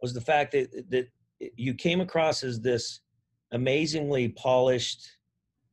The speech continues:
uh, incredible person that was successful, has lots to offer. But you, you had a way where you instantly made everything about me.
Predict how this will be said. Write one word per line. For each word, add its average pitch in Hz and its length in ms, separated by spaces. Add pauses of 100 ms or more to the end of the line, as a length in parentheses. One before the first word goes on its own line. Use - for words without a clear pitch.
(720)
uh, 98 480 (480)
incredible 120 960
person 117 840 (1040)
that 110 320 (200)
was 117 240
successful, 135 840
has 120 320
lots 117 340
to - 180
offer. 135 640 (760)
But 139 240
you, 143 260 (360)
you 135 260
had 170 220
a 190 80
way 147 340
where 131 180
you 123 320 (100)
instantly 151 840
made 131 340
everything 139 640
about 113 480
me. 110 400